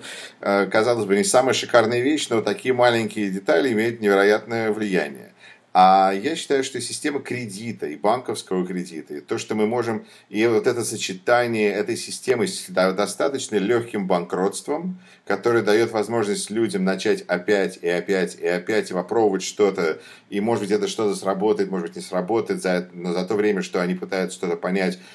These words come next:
они вкладывают в систему деньги, потому что они имеют доступ к этим денежным знакам благодаря домам своим, благодаря работе. Вся эта система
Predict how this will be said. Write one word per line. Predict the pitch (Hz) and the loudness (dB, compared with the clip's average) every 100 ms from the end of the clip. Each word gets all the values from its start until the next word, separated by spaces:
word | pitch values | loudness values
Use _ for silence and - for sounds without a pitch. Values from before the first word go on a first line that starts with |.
| - | -18
они | - 90 | -8 -8
вкладывают | 90 110 113 98 95 | -4 0 2 2 0
в | 90 | -4
систему | 87 - - 104 92 90 | -8 -8 -2 0 0 0
деньги, | 87 110 120 110 | -4 -4 -4 -4
потому | 98 87 85 85 | -8 -6 -6 -6
что | - | -6
они | 82 | -6
имеют | 85 85 90 90 87 - - | -6 -6 -2 -2 -2 -6 0
доступ | 110 101 90 - | 0 0 -4 -4
к | |
этим | 87 - 82 76 | -4 -4 -12 -10
денежным | - 87 82 87 82 | -4 -4 -4 -8 -8
знакам | 92 92 90 80 | 0 0 -2 -6
благодаря | 82 80 87 85 80 - - _ | -4 -2 0 2 0 -4 -20 _
домам | 90 117 110 90 98 95 | 0 2 4 4 4 2
своим, | 92 92 85 82 | -2 -2 0 0
благодаря | 78 85 92 101 110 | 0 0 2 4 4
работе. | - 92 95 98 92 | 4 2 4 4 2
Вся | 82 - | -4 0
эта | 117 131 | 2 0
система | 123 113 - 120 120 95 90 | -6 -8 -6 -2 0 0 -2